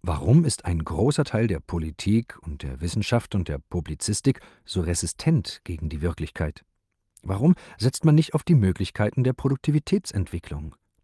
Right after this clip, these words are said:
Warum nehmen die meinungsführenden Kräfte die Veröffentlichungen von Wissenschaftlern wie Gerd Bosbach, Richard Hauser, Hans-Jürgen Krupp und anderen nicht zur Kenntnis?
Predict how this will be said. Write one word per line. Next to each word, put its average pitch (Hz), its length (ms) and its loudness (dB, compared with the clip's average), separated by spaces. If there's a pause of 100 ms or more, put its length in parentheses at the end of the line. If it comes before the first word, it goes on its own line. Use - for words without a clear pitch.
(260)
Warum 123 380 6 (240)
nehmen 123 240 6
die 107 80 4
meinungsführenden 95 800 4
Kräfte 101 440 -2
die 98 120 -4
Veröffentlichungen 98 880 0
von 71 300 -6
Wissenschaftlern 98 720 0
wie 71 200 -6
Gerd - 320 -8 (100)
Bosbach, 123 460 0 (400)
Richard 73 400 -6
Hauser, 117 400 2 (340)
Hans-Jürgen 78 480 -4
Krupp - 320 0 (300)
und - 260 -6
anderen 127 480 2
nicht 113 220 0
zur 139 140 -2
Kenntnis? - 600 -4